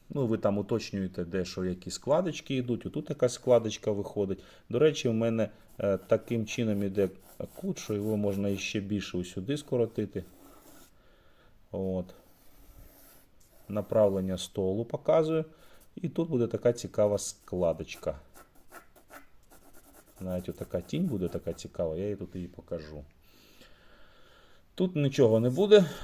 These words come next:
Е, до речі, ця складочка, вона знаходиться в куту, її дуже сильно там не треба виділяти, але показати, що вона там є, якби для, ну, показати фактуру тканини, то її можна показати, але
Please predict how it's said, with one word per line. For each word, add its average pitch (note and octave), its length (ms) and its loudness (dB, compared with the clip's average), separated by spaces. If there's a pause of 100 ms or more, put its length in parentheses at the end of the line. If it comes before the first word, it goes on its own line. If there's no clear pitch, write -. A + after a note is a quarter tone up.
(560)
Е, A#2+ 360 4
до A2+ 140 2
речі, F3 240 2
ця - 160 -4
складочка, A#2+ 420 2
вона A#2 180 4
знаходиться A2+ 460 -2
в - 80 -4
куту, D3+ 320 -2
її A2+ 120 0
дуже A2 300 0
сильно G2+ 360 -2
там F#2+ 220 -2
не G#2+ 80 0
треба F#2 300 0
виділяти, A#2 640 2
але G#2 200 4
показати, G#2+ 640 2
що F#2 180 -4
вона F#2+ 180 0
там F#2 200 -2
є, A#2+ 240 0
якби E2+ 320 -4
для, F2 240 -6
ну, F2+ 260 -8 (380)
показати F2+ 640 -2
фактуру F#2+ 480 -4
тканини, G2+ 480 -2
то D#2+ 460 -2
її E2+ 160 -6
можна C#3 340 2
показати, F#2+ 520 -4
але A2+ 180 0